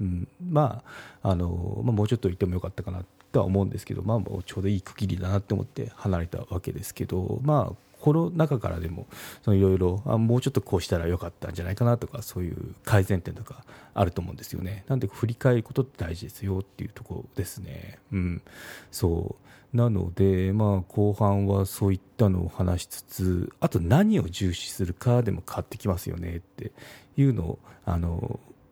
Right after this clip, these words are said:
話してみようかなと思いますね。うん。まあ、次もう少し長く働きたいなってもし思ってるのであれば、あの、まあ、どうすればいいよっていうのを、この、私が私をコンサルするような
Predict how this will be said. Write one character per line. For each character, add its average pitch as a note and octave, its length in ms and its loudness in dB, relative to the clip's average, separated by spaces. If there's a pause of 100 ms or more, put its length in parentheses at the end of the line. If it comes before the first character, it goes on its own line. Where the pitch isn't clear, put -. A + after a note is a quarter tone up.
(240)
話 F#2 220 4
し - 20 -14
て - 60 -4
み D#2+ 80 -6
よ D#2 40 -10
う - 40 -12
か E2+ 100 -6
な E2+ 80 -8
と - 80 -8
思 - 80 -8
い - 40 -12
ま - 40 -14
す - 120 -16
ね。 C#3 360 -10
う G#2+ 40 -2
ん。 F2 360 -2
ま C#3+ 120 0
あ、 - 20 4
次 E3 280 0
も C3+ 240 6
う - 40 2
少 - 160 0
し D#2 180 -2
長 G2 220 6
く - 140 -10
働 F2+ 320 -2
き - 80 -10
た F#2 100 2
い F2+ 60 0
な F2+ 100 2
っ - 40 -2
て - 120 -4
も A#2+ 120 6
し - 100 -4
思 G#2+ 160 4
っ - 20 -10
て - 240 -2
る G2 100 2
の F2+ 100 0
で G#2+ 80 2
あ C3 80 2
れ D3 120 0
ば、 D3+ 400 0 (440)
あ F#2 180 2
の、 E2+ 920 -4
ま G2 60 2
あ、 G2+ 40 2
ど G2 160 8
う F#2 60 2
す - 80 -14
れ F2 80 -2
ば - 160 -8
い F2 120 -2
い F2 80 -6
よ F2 120 -2
っ F2 60 -4
て - 160 -8
い F#2 60 0
う F2+ 60 -2
の F2+ 60 -6
を、 - 40 -12
こ - 160 -12
の、 - 240 -10 (180)
私 A#2+ 340 2
が A2 60 8
私 G#2 320 2
を F2+ 60 4
コ - 180 4
ン G2 60 6
サ G2 120 6
ル F#2+ 80 4
す - 140 -4
る F#2+ 80 4
よ F2+ 140 2
う F2 40 -4
な G#2+ 160 -10